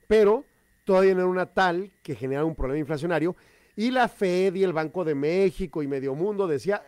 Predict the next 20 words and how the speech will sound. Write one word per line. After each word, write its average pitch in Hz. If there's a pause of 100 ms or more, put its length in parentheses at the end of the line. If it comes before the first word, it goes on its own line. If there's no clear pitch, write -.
"Ah, 277
son 247
efectos 226
transitorios, 156
espérense 131
tantito, 135
no 135
pasa 127
nada, 190 (400)
ahorita 151
se 131
quitan 151
esos 147
cuellos 151
de 131
botella 139
de 127
los 117
semiconductores 165
y, 131